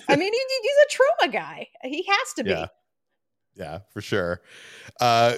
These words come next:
Speaker 2: we, you did a bunch of cover-, coverage around Peacemaker. Is there anything in particular you wanna plug?
Speaker 1: Uh, I think the big thing is just the,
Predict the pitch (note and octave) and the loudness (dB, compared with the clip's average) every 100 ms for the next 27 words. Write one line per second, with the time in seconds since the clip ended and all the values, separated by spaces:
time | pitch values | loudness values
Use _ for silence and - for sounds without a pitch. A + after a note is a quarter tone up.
0 | C#3+ D3 - E3+ E3+ C#3 - - G#3 B2+ | -2 -4 -8 -20 -20 -20 -20 -20 -10 -6
1 | E3+ A#3 D3 - D#3+ E3+ - C3 A2+ - | -2 -2 -2 -2 -2 -2 0 0 -2 -8
2 | A#2+ B2+ G#2+ A2 G#2+ G2+ G2 G2 A2+ G2+ | -4 -2 0 -2 0 0 -2 -4 -6 -4
3 | - G2 - F#2+ F2 F2 A2 G#2+ A#2+ A#2 | -2 -2 -2 -2 -2 -2 -4 0 0 0
4 | - C3 C3+ C#3 B2 - A#2 A#2+ - A2 | -2 -2 0 -2 -4 -4 -4 -4 -2 -2
5 | G#2 G2 G2+ F#2 - F#2+ E2+ C2+ _ _ | 0 0 -2 -2 -2 -2 -2 -6 _ _
6 | _ _ _ _ - - - D#4+ F#4+ G4+ | _ _ _ _ -20 -20 -2 0 2 0
7 | F#4+ E4+ F4 G4 G#4+ - B4+ B3 A3+ A3 | 0 0 0 -2 -6 -4 -2 0 -2 0
8 | C4 B3 G#3 - G#3 G3 - - A3 G3 | -2 -2 -6 -4 -4 -4 -6 -4 -2 0
9 | F#3 F3 | -2 -4